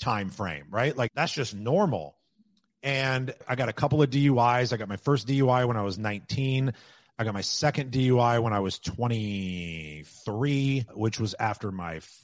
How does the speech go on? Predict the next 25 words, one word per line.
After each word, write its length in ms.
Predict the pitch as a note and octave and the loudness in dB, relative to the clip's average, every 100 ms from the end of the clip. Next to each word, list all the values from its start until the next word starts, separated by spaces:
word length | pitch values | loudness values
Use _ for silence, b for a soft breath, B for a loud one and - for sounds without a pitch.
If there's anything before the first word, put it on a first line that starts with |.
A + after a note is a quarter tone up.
| - | 2
first 320 | C3+ D3+ - | 4 4 0
divorce. 600 | C3+ C#3 C#3 C#3 B2 - b b _ - | 2 4 6 4 0 -6 b b _ -6
I 80 | G#2+ | -4
got 260 | G#2 G2 | -2 -2
my 220 | G2+ F#2+ F2 | -4 -6 -6
third 460 | - D3+ E3 E3+ | 0 6 6 6
D 160 | C3+ B2+ | 2 0
U 140 | A#2 A2 | 2 4
I 240 | G#2 G#2 | 4 2
when 160 | G2+ G2+ | 0 0
I 80 | |
was 220 | F#2+ F2+ - | 0 -4 -8
twenty-six 2500 | - - G#2 F2+ E2+ E2 D#2+ _ _ _ _ _ _ _ _ _ _ - - - - - D3+ D#3+ - | -10 -6 -4 -4 -8 -10 -12 _ _ _ _ _ _ _ _ _ _ -10 -8 -6 -4 2 2 2 -2
or 80 | A#2 | -2
twenty-seven, 840 | G#2+ A#2 G2+ - - C3 C#3 D3+ | 0 0 0 -2 0 2 4 2
which 160 | C#3+ G#2+ | 2 0
was 140 | A2 | -2
after 340 | F#2+ G#2+ G2+ G#2 | -2 -2 -2 -6
my 280 | F#2 E2 D#2+ | -4 -4 -4
second 480 | - D#3+ D#3 C3+ | 0 2 2 0
divorce. 640 | A2+ F#2+ G2 G2+ B2 - - b b b - | 0 2 4 4 2 -2 -10 b b b -8
It's 140 | G#2+ | 0
always 240 | B2 C3+ | 2 4
a 40 | C#3 | 2
woman. 420 | B2+ G#2+ A2+ A2 | 2 0 -2 -4